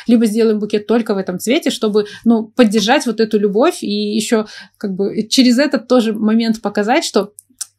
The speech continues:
человек ты важен. Потому что когда человеку выбирают букет, когда его описывают,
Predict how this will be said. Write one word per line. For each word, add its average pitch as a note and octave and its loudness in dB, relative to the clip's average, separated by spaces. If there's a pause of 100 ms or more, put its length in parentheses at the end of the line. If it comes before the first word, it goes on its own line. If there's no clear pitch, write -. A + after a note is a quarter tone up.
человек A#3+ 2
ты A#3+ 2
важен. G3+ -2
Потому A#3 2
что B3+ 0
когда A#3+ 2
человеку A3+ -2
выбирают G#3 2
букет, G3+ -4
когда F#3+ -2
его C4+ 2
описывают, G#3 -4